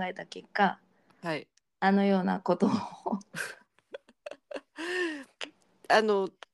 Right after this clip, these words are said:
Speaker 2: 改善策としては、前日に必ずリマインドをするっていうことになりましたね。
Speaker 1: あ、そうです、そうです。私の方から、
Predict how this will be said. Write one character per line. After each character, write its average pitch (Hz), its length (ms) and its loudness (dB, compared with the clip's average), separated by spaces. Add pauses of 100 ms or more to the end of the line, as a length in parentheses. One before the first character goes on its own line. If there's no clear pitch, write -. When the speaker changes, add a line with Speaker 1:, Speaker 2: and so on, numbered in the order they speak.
(360)
Speaker 2:
改 302 260 6
善 311 280 4
策 277 220 2
と 254 140 6
し - 80 -10
て 294 100 2
は、 277 260 6
前 240 120 6
日 233 300 0
に 240 100 4
必 220 220 -2 (220)
ず 214 80 -2
リ 202 120 2
マ 214 140 6
イ 220 80 6
ン 208 60 2
ド 196 120 6
を 196 60 2
す 214 120 -2
る 202 80 2
っ - 20 -4
て - 160 -4
い 143 40 -2
う - 20 -2
こ 160 80 -8
と 143 100 -8
に 135 200 -6 (140)
な 160 60 -4
り 156 60 -2
ま 156 100 -8
し - 40 -16
た - 100 -8
ね。 247 160 0 (200)
Speaker 1:
あ、 269 120 6
そ 294 120 0
う - 20 4
で 262 100 2
す、 - 80 -18
そ 226 100 4
う 202 40 4
で 196 80 0
す。 196 100 -8
私 269 300 4
の 277 140 -2
方 285 180 0
か 233 160 2
ら、 262 380 4